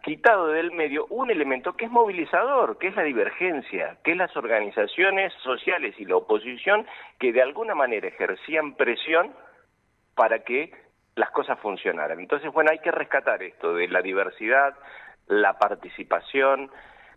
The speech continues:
lo multiactoral. Creo que es el camino para abordar los grandes desafíos ambientales que tenemos por delante,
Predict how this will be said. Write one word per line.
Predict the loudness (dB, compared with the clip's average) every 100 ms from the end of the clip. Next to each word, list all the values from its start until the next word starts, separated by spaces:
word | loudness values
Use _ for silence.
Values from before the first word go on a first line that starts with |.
| -6
lo | 0 2 2
multiactoral. | 0 -4 0 0 2 2 4 4 2 -8 -16 -4
Creo | 0 2 2
que | 0 -2
es | -2
el | -2 -2 -2
camino | -4 -4 -6 -4
para | 0 -2
abordar | -2 -4 -4 -4
los | -2
grandes | 2 2 0 -8
desafíos | -8 -8 -6 -4 -2 -2 0
ambientales | -2 -2 -8 2 2 2 -6
que | -12
tenemos | -6 -4 -4 -6 -4
por | -2
delante, | 2 2 2 0 -2 -2